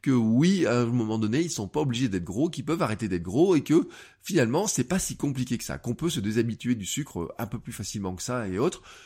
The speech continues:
que, euh, peut-être on pourrait courir, qu'on pourrait faire du sport, qu'on n'est pas obligé de se tuer à la tâche, qu'on n'est pas obligé de gagner des médailles pour finalement se sentir bien, euh, dans sa vie de, euh,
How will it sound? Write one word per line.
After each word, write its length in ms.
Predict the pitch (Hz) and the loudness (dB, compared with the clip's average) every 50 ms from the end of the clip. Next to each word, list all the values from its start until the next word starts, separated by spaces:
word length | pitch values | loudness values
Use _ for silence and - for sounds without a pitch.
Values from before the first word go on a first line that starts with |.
| - _ _ - | -20 _ _ 2
que, 460 | - 156 165 175 175 165 139 117 110 | 6 8 8 10 10 10 10 8 6
euh, 20 | 98 | 6
peut-être 400 | - 113 - 139 165 175 - 131 | 2 0 0 2 0 0 0 -4
on 60 | - | -6
pourrait 300 | - - 113 117 127 123 | -6 -4 0 0 0 0
courir, 500 | - 123 117 101 113 123 147 180 175 - | 0 -4 -2 0 2 2 2 2 -2 0
qu'on 260 | - 117 110 113 110 | 0 0 0 0 -2
pourrait 180 | 95 - 98 95 | -4 -8 -8 -6
faire 120 | - 90 | -6 -8
du 80 | 87 85 | -6 -6
sport, 360 | - - - 147 165 175 175 | -8 -4 0 0 0 0 0
qu'on 120 | - 127 | -2 -2
n'est 80 | 110 98 | -2 -2
pas 100 | - 110 | -2 -4
obligé 220 | 101 104 107 113 | -4 -4 -6 -6
de 40 | - | -6
se 60 | - | -8
tuer 200 | - - - 104 | -8 -4 -4 -2
à 20 | 87 | -2
la 100 | 80 80 | -2 -4
tâche, 240 | - 107 131 151 | -2 -2 -2 -2
qu'on 80 | 143 131 | 0 -2
n'est 80 | 110 104 | -4 -2
pas 80 | - | -2
obligé 160 | 117 104 104 | -4 -6 -4
de 60 | 92 90 | -4 -4
gagner 160 | 98 98 95 | -4 -2 -2
des 100 | 104 101 | -2 -2
médailles 340 | 95 87 98 123 156 - - - - - _ _ | -2 0 0 2 0 0 0 -6 -20 -20 _ _
pour 160 | - 139 147 | -6 -6 -6
finalement 320 | - 123 92 82 107 143 185 | -4 -6 -6 -4 -4 -4 -4
se 140 | - - 120 | -4 -6 -6
sentir 360 | - 110 101 - - 92 82 | -8 -8 -8 -8 -8 -6 -4
bien, 240 | 98 127 156 165 - - - - - _ - | -2 0 0 -2 -4 -8 -20 -20 -20 _ -4
euh, 580 | - 104 107 101 98 95 95 92 92 92 92 95 87 82 - - | 0 2 2 2 2 0 -2 -6 -8 -8 -8 -10 -10 -10 -10 -8
dans 160 | 101 101 117 | -4 -4 -4
sa 160 | 113 - 107 | -4 -2 -4
vie 240 | 92 113 151 180 170 | -2 -2 -2 -2 -2
de, 140 | 123 113 120 | 0 2 2
euh, 920 | 135 151 156 147 123 101 95 92 90 87 80 69 65 62 57 55 60 67 | 4 4 4 4 4 4 4 2 0 0 0 -2 -2 -4 -6 -6 -8 -8